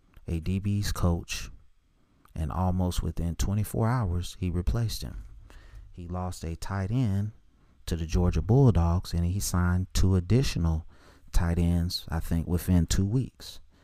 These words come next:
Cam Akers went to the pros. He got Corbin from Texas A and M and,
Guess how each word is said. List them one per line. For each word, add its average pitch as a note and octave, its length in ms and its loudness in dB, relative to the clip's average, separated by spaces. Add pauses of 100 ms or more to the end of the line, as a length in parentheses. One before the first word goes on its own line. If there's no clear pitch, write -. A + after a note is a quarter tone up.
(240)
Cam F2+ 320 0
Akers G2+ 440 0
went F2 320 2 (300)
to - 100 0
the E2 80 -2
pros. A2 600 2 (420)
He F2 160 -2
got D#2+ 280 -2
Corbin G#2+ 440 2
from F2 220 -6
Texas F#2 420 -2
A F#2 40 -2
and F2+ 240 0
M G2 320 -2
and, E2 440 -2